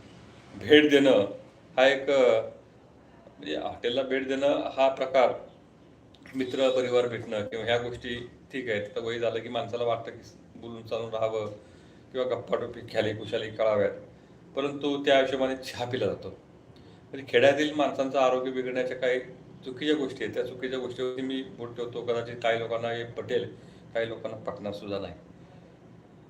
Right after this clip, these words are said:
तर चहा पिला जातो, फरसाण, फरसाण किंवा भेळीचे पदार्थ हे खाल्ले जातात.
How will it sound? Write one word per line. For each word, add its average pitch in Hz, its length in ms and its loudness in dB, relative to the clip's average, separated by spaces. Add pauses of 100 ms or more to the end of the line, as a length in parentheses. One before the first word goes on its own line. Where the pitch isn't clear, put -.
(100)
तर 139 220 0
चहा 139 220 2
पिला 143 220 2
जातो, 120 580 0 (500)
फरसाण, 127 500 4 (1200)
फरसाण 117 560 2
किंवा 123 180 -4
भेळीचे 139 440 -2
पदार्थ 127 380 2
हे - 420 -4
खाल्ले 107 180 -2
जातात. - 240 -4